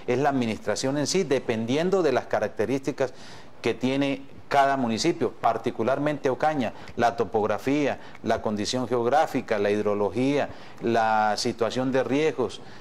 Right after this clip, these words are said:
em, los problemas de deslizamiento, en fin, todas esas características debieron haberse tenido en cuenta y específicamente contemplarlas bajo normas municipales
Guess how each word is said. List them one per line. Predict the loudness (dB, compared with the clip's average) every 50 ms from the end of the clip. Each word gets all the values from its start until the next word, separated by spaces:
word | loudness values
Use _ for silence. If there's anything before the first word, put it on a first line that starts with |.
| -14 -8 -2
em, | 0 2 4 4 2 2 0 -2 -2 -2 -2 -2 -2 -2 -4 -6 -8 -6
los | -2 0 0 0 0
problemas | 0 0 0 2 2 2 2 2 2
de | 2 2
deslizamiento, | 2 2 2 0 0 0 -2 -2 0 0 0 0 -2 -2 -4 -4 -2
en | -2 -2 -2 -2
fin, | -2 -2 -2 -2 -2 -6 -10 -16 -16 -16 -16 -16 -8 0
todas | 2 2 4 4 2 2 2
esas | 0 0 0 -2
características | -2 0 -2 -2 -2 0 0 0 0 0 -2 -2 -2 -2 0 0
debieron | 2 2 2 4 2 2 2 0
haberse | 0 0 0 0 0 -2
tenido | -2 0 0 0 0 0
en | 0 0
cuenta | 0 0 -2 0 0 -2 -4 -4 -6 -16 -16 -16 -16 -16 -10 -4
y | 0 0 2 2 2 0 0 -2 -2
específicamente | -2 -2 0 0 0 0 2 2 0 0 0 -2 0 0 -2 0 0 -2 -2 0 -2 -2 -2
contemplarlas | -2 -2 -2 0 -2 -2 -2 0 0 0 2 2 0 0 2
bajo | 0 0 2 0 0
normas | 0 2 2 2 2 2 0 -2 -2 -4 -4 -6
municipales | -4 -2 0 0 0 -2 -2 -4 -4 -4 -2 0 0 2 2 0 -4 -6 -10